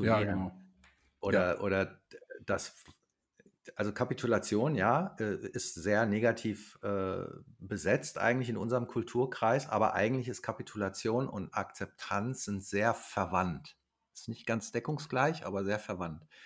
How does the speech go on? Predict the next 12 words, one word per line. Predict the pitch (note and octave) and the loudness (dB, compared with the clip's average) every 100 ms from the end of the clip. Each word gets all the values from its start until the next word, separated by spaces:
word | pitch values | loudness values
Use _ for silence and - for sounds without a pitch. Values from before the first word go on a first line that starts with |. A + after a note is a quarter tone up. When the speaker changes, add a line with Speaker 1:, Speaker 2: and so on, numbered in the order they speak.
| - - - _ - | -20 -20 -20 _ -10
Speaker 2:
Ähm, | F#2 F#2 | -8 -6
oder | D2 G2+ | -4 -2
das, | G2+ G2 | 0 0
was | G#2 - | -2 -6
die, | G2 F#2+ F#2 F#2 | -4 -2 0 -2
was, | F2 F#2 - - | -4 -8 -8 -8
was | F#2 | -8
die | - | -4
Amerikaner | D#2 F#2 F#2+ G#2+ G2+ F#2+ | -2 -2 -2 -2 -2 0
Tapping | G#2 G2 G2+ | 0 0 0
Out | F#2+ F2+ - | 0 0 -2
sagen | F2 D#2+ E2 | -4 -4 -8